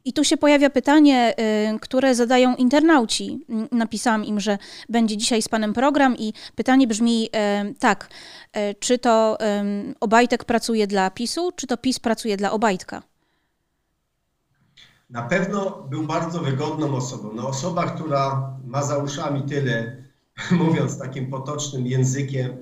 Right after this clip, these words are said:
Speaker 2: no, wykonała każde polecenie prezesa Kaczyńskiego.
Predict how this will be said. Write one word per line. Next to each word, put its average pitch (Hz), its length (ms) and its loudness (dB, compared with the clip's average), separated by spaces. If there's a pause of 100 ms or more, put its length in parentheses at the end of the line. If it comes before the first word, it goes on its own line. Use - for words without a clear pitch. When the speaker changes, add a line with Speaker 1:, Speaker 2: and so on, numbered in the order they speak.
(400)
Speaker 2:
no, 143 180 -6
wykonała 165 680 0
każde 147 340 -2
polecenie 139 540 -4
prezesa 127 440 -4
Kaczyńskiego. 113 760 -6